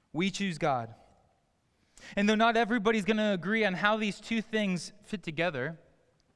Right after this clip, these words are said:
here's where we can agree with absolute certainty.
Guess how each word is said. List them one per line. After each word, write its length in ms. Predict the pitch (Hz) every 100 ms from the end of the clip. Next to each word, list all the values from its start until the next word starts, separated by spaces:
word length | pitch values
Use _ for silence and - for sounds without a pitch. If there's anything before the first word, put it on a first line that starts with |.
| _ _ _ _ _ _ _
here's 300 | 185 208 208
where 120 | 202
we 100 | 196
can 220 | 190 156
agree 280 | 123 113 107 _ _ _ _ _ _ _ _ _ _ -
with 80 | 143
absolute 400 | 143 - 165 110
certainty. 580 | 135 110 123 120 123